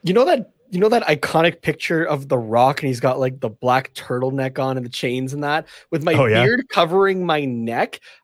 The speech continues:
Speaker 1: I, I kinda look like I'm rocking that look right now.
Speaker 2: You kinda,
Speaker 1: <laughs>
Speaker 2: honestly, kind of, yeah.
Speaker 1: Well, like, it
Speaker 2: <laughs>
Speaker 1: is just a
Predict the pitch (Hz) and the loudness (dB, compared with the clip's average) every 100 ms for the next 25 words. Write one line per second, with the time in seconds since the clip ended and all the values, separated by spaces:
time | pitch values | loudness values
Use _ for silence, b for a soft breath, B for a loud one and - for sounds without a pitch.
0 | - 151 - 156 175 185 185 160 165 165 | -2 -2 0 -2 2 2 4 2 0 0
1 | 156 139 135 135 143 139 127 117 120 120 | 0 2 2 2 0 -4 -4 -6 -6 -6
2 | - 117 104 92 90 76 - B B B | -6 -8 -8 -14 -18 -20 -20 B B B
3 | - - 139 147 202 196 180 214 208 139 | -4 0 4 6 6 4 2 0 2 4
4 | 220 247 285 214 160 185 190 123 107 131 | 4 2 0 0 2 2 2 2 2 2
5 | 127 107 - 208 208 208 202 208 226 226 | 2 0 4 6 6 4 2 2 2 0
6 | 254 226 226 | -4 -6 -6